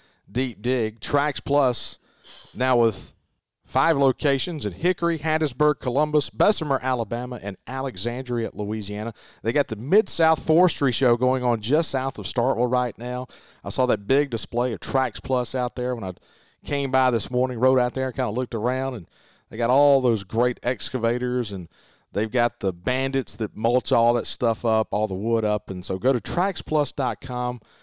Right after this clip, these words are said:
for their inventory for new or used heavy machinery, and that's our good friends at Trax Plus.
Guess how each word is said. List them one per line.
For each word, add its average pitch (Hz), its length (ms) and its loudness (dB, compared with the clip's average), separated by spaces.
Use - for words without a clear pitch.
for 123 480 4
their 147 340 2
inventory 120 840 0
for 120 180 0
new 156 520 2
or 113 120 0
used 120 440 -2
heavy 165 520 -2
machinery, 113 680 -6
and 104 120 -4
that's 139 200 -2
our 117 120 2
good 139 320 2
friends 147 480 -2
at 101 240 -4
Trax - 680 -6
Plus. - 580 -4